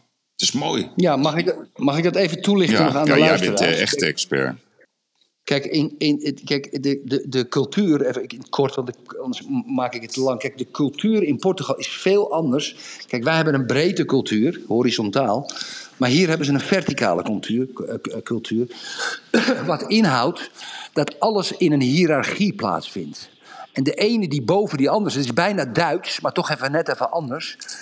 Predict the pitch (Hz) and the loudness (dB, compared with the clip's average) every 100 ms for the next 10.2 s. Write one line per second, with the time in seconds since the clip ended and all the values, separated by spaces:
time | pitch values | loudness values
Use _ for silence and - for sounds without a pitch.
0 | - - - - 139 - - 151 156 139 | -14 -16 -10 -4 -4 -6 -6 -2 -2 0
1 | 143 120 - 202 202 156 127 147 233 185 | -2 0 0 2 2 0 0 2 2 0
2 | 175 185 220 180 139 156 143 - 214 - | 0 0 0 0 -2 -2 -2 0 0 0
3 | 180 180 147 143 165 226 202 131 135 143 | 0 2 0 0 4 4 2 0 -4 0
4 | 165 156 180 135 - - 165 156 - 190 | 0 0 0 -2 -4 -4 -4 -4 -2 0
5 | 175 151 135 240 214 143 131 - 101 101 | 0 0 0 0 0 -2 -6 -6 -6 0
6 | 214 214 156 190 196 165 - 214 - 123 | 2 2 2 2 2 0 0 -2 -2 -2
7 | 185 - - - - _ 190 175 165 147 | -2 -6 -10 -10 -14 _ 0 0 0 -2
8 | - 240 233 120 - 117 - 87 - - | 0 0 0 -4 -8 -12 -14 -14 -14 -4
9 | 147 135 202 214 147 104 120 156 233 269 | 0 2 2 0 -4 -2 0 2 2 0
10 | - | -4